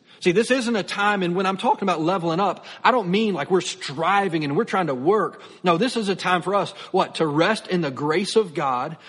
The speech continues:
but to take proactive steps to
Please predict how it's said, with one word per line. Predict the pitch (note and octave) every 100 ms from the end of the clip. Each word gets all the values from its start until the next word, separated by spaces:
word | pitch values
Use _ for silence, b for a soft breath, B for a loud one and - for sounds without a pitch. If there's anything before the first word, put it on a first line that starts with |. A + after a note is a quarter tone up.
| -
but | E3 E3
to | F3
take | G3 F3+ -
proactive | F#3 D#3 E3+ G3+ G3 F3
steps | - - A3+ D#3 - - B B -
to | - B3+ G#3+ F3+